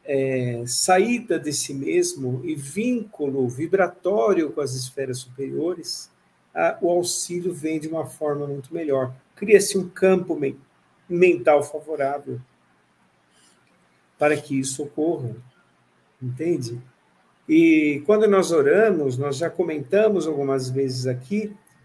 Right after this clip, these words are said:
você cria em torno de si uma psicosfera positiva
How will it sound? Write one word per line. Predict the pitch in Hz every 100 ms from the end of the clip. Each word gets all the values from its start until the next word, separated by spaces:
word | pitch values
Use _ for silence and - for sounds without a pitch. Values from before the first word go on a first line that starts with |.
| _ _ -
você | 147 202 196
cria | - 226 240
em | 208
torno | - - 185 175 151
de | 135
si | - - 226 196 - - - - - -
uma | 202 226 214
psicosfera | - 208 - 196 - - 180 175 151
positiva | 143 135 135 - 185 220 143 123